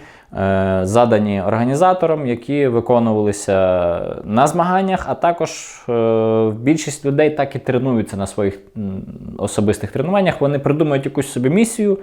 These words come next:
і виконують її. Тут же ми зберемося з хлопцями і, і дівчатами для того, щоб вияснити, хто найбільш скіловий. Скіл — це по факту навик, тобто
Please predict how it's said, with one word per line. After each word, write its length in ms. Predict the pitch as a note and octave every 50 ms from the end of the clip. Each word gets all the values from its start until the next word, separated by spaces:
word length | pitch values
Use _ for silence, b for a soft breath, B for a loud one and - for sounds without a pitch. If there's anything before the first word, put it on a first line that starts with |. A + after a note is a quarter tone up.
| B B B B B B B B -
і 200 | F#3 G3+ F#3 C#3
виконують 680 | B2+ C#3 C3+ - D3+ C3+ A#2 G2 F2 E2 D2 - -
її. 200 | D2+ - - B B B B B B B B B B
Тут 180 | - F#3+ G#3+ F#3+
же 140 | F3 F3 E3+
ми 240 | E3 E3 E3 D#3+ C#3
зберемося 880 | B2+ C3 C#3+ D3 D#3+ D#3+ D3 - - - C#3 C3+ C3+ C3 B2+ B2 A#2+
з 120 | A#2+ - -
хлопцями 1160 | - C3 C3+ B2+ A#2+ - - A#2+ A#2 A#2+ A#2 A2+ A2+ A2 A2 A2 G#2+ G#2+ G#2 G2+ G2 - - - - -
і, 240 | F#2 G2 F#2+ F#2+
і 300 | F#2+ - - G2 F#2+ F#2
дівчатами 600 | F2+ F#2 G2 G2 - - A#2+ A#2+ - B2+ B2 A#2
для 140 | G2+ G2+ G#2+
того, 240 | G2+ - C3+ C#3+ C#3
щоб 220 | C#3 C#3 B2+ - -
вияснити, 840 | - - - A2+ C3 D3 C#3+ C3+ - C3 B2+ A#2+ - B2+ A#2+ B B B B B B
хто 500 | B B - _ - D3+ D#3 D3+ - -
найбільш 440 | B2+ B2 A#2 A#2 B2+ C3 B2+ - -
скіловий. 500 | - - C3 B2 A#2+ G2+ E2+ D2 - - -
Скіл — 360 | - - - - G#3+ B3+ A#3
це 120 | - - -
по 140 | - -
факту 500 | - - D3+ D#3+ D#3+ - - C#3 C3 C3 - -
навик, 560 | - G#2+ A2 A2+ G2 F#2 E2+ F2 - - - - _ _ _ _ _ _
тобто 580 | - G2+ F#2 - - - F#2+ F#2 F2+ - -